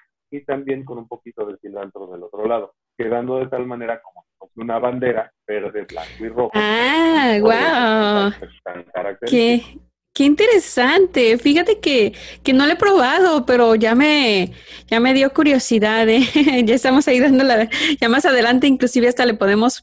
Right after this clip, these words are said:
Speaker 2: pode-, puedo buscar la receta y la podemos agregar ahí, ¿no?
Speaker 1: Ah,
Speaker 2: Es,
Speaker 1: claro que sí, por
Speaker 2: suena,
Speaker 1: supuesto.
Speaker 2: eso suena sensacional. No, no sabía de verdad de, de, de esta comida y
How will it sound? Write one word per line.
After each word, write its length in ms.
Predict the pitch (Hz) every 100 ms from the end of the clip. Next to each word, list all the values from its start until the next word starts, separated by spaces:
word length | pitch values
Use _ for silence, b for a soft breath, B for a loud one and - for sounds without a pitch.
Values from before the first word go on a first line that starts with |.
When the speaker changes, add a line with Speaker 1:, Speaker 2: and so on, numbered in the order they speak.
| -
Speaker 2:
pode-, 240 | 202 208 208
puedo 180 | 226
buscar 280 | 233 240 226
la 100 | 208
receta 380 | 214 226 202 214
y 40 | 214
la 100 | 202
podemos 400 | 180 180 202 214
agregar 380 | 190 180 180
ahí, 200 | 185 190 190
¿no? 280 | 185 269 -
Speaker 1:
Ah, 560 | _ _ - - - -
Speaker 2:
Es, 360 | 214 107 220
Speaker 1:
claro 200 | 123 131
que 140 | 131 107
sí, 220 | - 104
por 80 | -
Speaker 2:
suena, 380 | - 247 269 320
Speaker 1:
supuesto. 260 | 392 403 262 226
Speaker 2:
eso 160 | 269
suena 300 | 277 269 262
sensacional. 600 | 330 349 294 - 226 226
No, 120 | 254 254
no 180 | 247
sabía 400 | 269 302 285 247 214
de 100 | 202
verdad 320 | 190 190 196
de, 360 | 202 190 180 185
de, 600 | 196 185 180 170 170 -
de 160 | 196
esta 280 | 196 - 208
comida 560 | 208 190 190 202 254 269
y 440 | 240 196 180 190